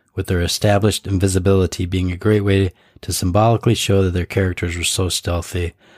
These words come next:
Blah, blah, blah, blah. But, uh, it says, uh, "Some scholars believe that this is what created the modern pop culture image of ninjas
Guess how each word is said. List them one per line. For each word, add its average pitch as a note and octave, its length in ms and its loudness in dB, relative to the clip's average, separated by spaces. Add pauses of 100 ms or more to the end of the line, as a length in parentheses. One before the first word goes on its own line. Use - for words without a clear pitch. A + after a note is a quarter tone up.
(200)
Blah, A2+ 100 0
blah, G#2 160 4
blah, F#2 200 4
blah. F#2 240 2
But, F2+ 300 -6
uh, F2+ 180 0
it E2+ 40 -4
says, F#2+ 400 -2
uh, F2+ 160 0
"Some B2 240 0
scholars A2+ 400 2
believe G#2+ 380 2 (400)
that G2 80 -2
this A#2+ 280 0
is A2 60 -2
what A#2 220 2
created A#2 320 0
the G2+ 80 2
modern A2+ 400 4
pop - 420 -2
culture A#2 320 -2
image A2+ 320 2
of F#2+ 100 0
ninjas G2+ 560 2